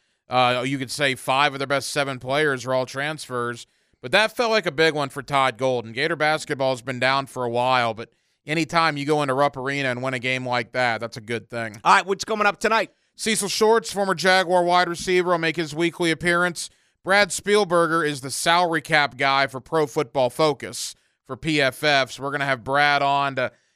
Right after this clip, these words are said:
Speaker 1: kinda look at the Jaguar offseason, much like we did with Spot Track last night. We're gonna do the same thing with P F F this evening, and also Ian Cummings of Pro Football Network, who's out in Mobile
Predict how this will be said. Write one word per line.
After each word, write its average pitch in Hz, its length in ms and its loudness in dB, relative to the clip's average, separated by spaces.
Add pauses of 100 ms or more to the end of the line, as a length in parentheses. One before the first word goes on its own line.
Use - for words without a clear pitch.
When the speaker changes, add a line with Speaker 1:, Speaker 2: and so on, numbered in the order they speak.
(100)
Speaker 1:
kinda 208 180 4
look 190 160 0
at 180 60 -4
the 160 80 -10
Jaguar 165 460 4
offseason, 156 580 0
much 156 220 -2
like 151 160 0
we 151 80 -2
did 147 100 -4
with 135 120 -8
Spot 151 360 -4
Track 147 320 0
last 139 340 0
night. 147 300 0 (380)
We're 143 100 -2
gonna 143 140 2
do 139 100 0
the 123 80 -6
same 147 320 -2
thing 143 220 0
with 131 160 -6
P 147 200 -2
F 135 220 0
F 139 380 0 (340)
this 143 380 0
evening, 147 360 0
and 139 80 0
also 139 280 0
Ian 139 260 -4
Cummings 139 460 -2
of 120 60 -12
Pro 143 200 0
Football 131 380 -2
Network, 135 400 -2
who's 131 180 -6
out 135 160 4
in 135 140 -4
Mobile 131 580 -2